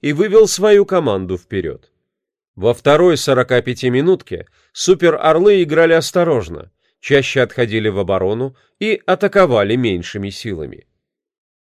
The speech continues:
За десять минут до окончания матча двадцатипятилетний полузащитник нигерийцев внезапно согнулся и рухнул на газон, находясь в тридцати метрах от мяча. Это был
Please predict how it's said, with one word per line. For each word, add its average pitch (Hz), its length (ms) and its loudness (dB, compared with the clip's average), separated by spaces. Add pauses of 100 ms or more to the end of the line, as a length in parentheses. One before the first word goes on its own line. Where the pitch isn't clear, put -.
(180)
За 87 240 -6
десять 175 400 -2
минут 175 340 2
до 104 140 0
окончания 104 640 -4
матча 104 440 -8 (680)
двадцатипятилетний 147 1200 -2
полузащитник 127 920 -4
нигерийцев 104 720 -8 (640)
внезапно 123 720 0
согнулся 120 720 -4 (300)
и 196 240 -2 (160)
рухнул 107 580 -4
на 95 140 -4
газон, 95 500 -4 (220)
находясь 131 540 -2
в - 120 -20
тридцати 135 580 -4
метрах 101 540 -4
от 104 200 -10
мяча. 98 420 -10 (600)
Это 87 260 -8
был 107 340 -6